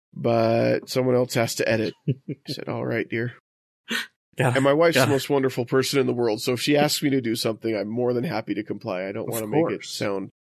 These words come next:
Speaker 1: otherwise at all, but
Speaker 2: You don't wanna upset her.
Speaker 1: Again, I don't wanna make it sound
Speaker 2: <laughs> I'm
Speaker 1: like she
Speaker 2: kidding.
Speaker 1: gets upset all the time. She's,
Speaker 2: <laughs>
Speaker 1: she's really a great person. She's an incredible individual.
Speaker 2: No, your wife is very sweet.
Speaker 1: That is very true. So that's, that's the state of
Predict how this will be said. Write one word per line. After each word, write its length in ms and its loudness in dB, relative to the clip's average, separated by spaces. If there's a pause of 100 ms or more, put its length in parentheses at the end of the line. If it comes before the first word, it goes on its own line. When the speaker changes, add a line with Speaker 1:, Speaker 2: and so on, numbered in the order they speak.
(360)
Speaker 1:
otherwise 640 -2
at 120 -6
all, 360 -4
but 200 -4
Speaker 2:
You 80 2
don't 160 4
wanna 260 2
upset 300 -6
her. 200 -20 (120)
Speaker 1:
Again, 420 4
I 100 2
don't 160 4
wanna 140 2
make 160 6
it 140 6
sound 160 6
Speaker 2:
<laughs> 20 6
I'm 60 0
Speaker 1:
like 220 -2
she 100 -2
Speaker 2:
kidding. 240 0 (220)
Speaker 1:
gets 200 6
upset 340 2
all 140 2
the 140 -2
time. 340 2
She's, 440 0
Speaker 2:
<laughs> 40 -4
Speaker 1:
she's 220 -2
really 240 2
a 40 0
great 260 2
person. 400 -2
She's 360 -8 (200)
an 80 -6
incredible 440 0
individual. 560 -2 (120)
Speaker 2:
No, 120 -2
your 220 0
wife 320 2
is 320 -2
very 280 -4
sweet. 360 -14 (240)
Speaker 1:
That 140 -8
is 160 -10
very 260 -6
true. 340 -8 (680)
So 140 -2
that's, 300 2
that's 380 0
the 80 0
state 480 2
of 500 2